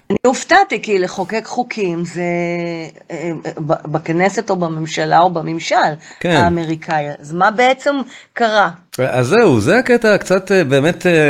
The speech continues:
Speaker 1: כי
Speaker 2: מ-, מרגיז, בואי נגיד, בדיון הזה. שהוא
Speaker 1: כי ראיתי
Speaker 2: דיון
Speaker 1: שהיה לך
Speaker 2: מופרך.
Speaker 1: דיון
Speaker 2: מה?
Speaker 1: מעניין. כי ראיתי שהיה,
Speaker 2: כן.
Speaker 1: כי ראיתי שהיה לך דיון מעניין היום, בפוסט בפייסבוק, אה,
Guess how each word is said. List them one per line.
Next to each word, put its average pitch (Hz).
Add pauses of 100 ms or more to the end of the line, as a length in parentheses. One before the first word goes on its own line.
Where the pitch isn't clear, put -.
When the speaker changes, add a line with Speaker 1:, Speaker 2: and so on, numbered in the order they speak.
(260)
Speaker 1:
כי 113 (400)
Speaker 2:
מ-, 120 (300)
מרגיז, 120
בואי 120
נגיד, 104
בדיון 110
הזה. 87 (460)
שהוא 113
Speaker 1:
כי 240
ראיתי 220
Speaker 2:
דיון 208
Speaker 1:
שהיה 285
לך 320
Speaker 2:
מופרך. 269
Speaker 1:
דיון 254
Speaker 2:
מה? 262
Speaker 1:
מעניין. 302 (180)
כי 208
ראיתי 190
שהיה, 202
Speaker 2:
כן. 120 (160)
Speaker 1:
כי 190
ראיתי 185
שהיה 208
לך 220
דיון 190
מעניין 220
היום, 185
בפוסט 180
בפייסבוק, 165 (640)
אה, 165